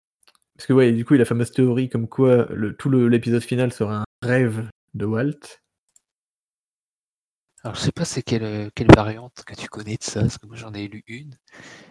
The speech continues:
Speaker 1: Bah, vas-y, euh, donne-la, parce que peut-être que t'as plus de détails, euh.
Speaker 2: Et un peu différente. Et ce serait, alors, du délire, hein.
Speaker 1: Ouais.
Speaker 2: Et <laughs> ce serait qu'il serait...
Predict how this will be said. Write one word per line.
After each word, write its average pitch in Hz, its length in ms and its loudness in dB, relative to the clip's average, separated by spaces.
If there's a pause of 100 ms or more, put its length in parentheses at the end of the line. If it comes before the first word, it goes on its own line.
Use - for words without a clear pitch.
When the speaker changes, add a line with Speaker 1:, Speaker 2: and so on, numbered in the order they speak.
(140)
Speaker 1:
Bah, 113 160 4
vas-y, 117 380 0
euh, 110 80 0
donne-la, 110 320 -2
parce - 160 -16
que - 80 -20
peut-être - 180 -4
que - 60 -20
t'as 107 100 -4
plus 110 200 -6
de 107 100 -6
détails, 113 460 -4
euh. 110 140 -8 (920)
Speaker 2:
Et 101 60 -10
un 101 60 -4
peu - 180 -16
différente. 107 720 -14 (760)
Et 101 100 -6
ce - 140 -12
serait, 131 380 -6 (440)
alors, - 280 -18 (680)
du - 140 -20
délire, 104 320 2
hein. 95 160 -18 (680)
Speaker 1:
Ouais. 123 200 -6 (420)
Speaker 2:
Et 95 180 -12
<laughs> - 960 8
ce - 120 -10
serait - 200 -6
qu'il - 120 -6
serait... - 380 -2